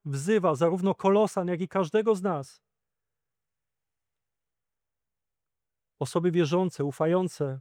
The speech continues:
Panu, czerpiących z Jego mocy, polegających na Jego łasce, do świętego, konsekwentnego życia chrześcijańskiego, do pełni duchowej dojrzałości,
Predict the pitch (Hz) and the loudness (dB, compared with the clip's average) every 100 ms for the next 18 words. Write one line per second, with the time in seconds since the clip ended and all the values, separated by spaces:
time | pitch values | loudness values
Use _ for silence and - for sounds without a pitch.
0 | - 147 135 127 131 _ _ _ _ - | -6 -6 -4 -10 -14 _ _ _ _ -2
1 | 170 139 170 185 185 180 147 170 175 170 | 0 2 2 2 0 -4 -2 0 0 0
2 | 156 - 131 _ _ _ _ _ - 170 | -4 -10 -16 _ _ _ _ _ 4 6
3 | 170 170 180 196 190 185 185 185 180 185 | 6 6 6 4 2 0 2 4 4 6
4 | 175 - - 131 127 _ _ _ _ _ | 4 0 -12 -10 -12 _ _ _ _ _
5 | _ _ - 151 170 - _ - - 185 | _ _ -2 0 0 -2 _ -14 0 0
6 | 180 190 196 180 196 202 _ _ _ _ | 2 2 2 2 0 -2 _ _ _ _
7 | _ _ - 180 170 180 170 - 175 - | _ _ 0 2 2 -2 -2 0 -2 0
8 | 190 185 180 156 170 - 156 - 151 - | -2 0 0 0 -2 -4 -6 -6 -10 -4
9 | 165 147 - 156 139 131 _ _ _ _ | -6 -6 -6 -6 -6 -12 _ _ _ _
10 | - 143 160 - 208 208 202 196 180 - | -4 -2 0 4 6 6 4 2 -2 0
11 | 190 185 180 175 156 170 165 151 - 143 | 2 2 2 2 2 2 0 -2 -10 -16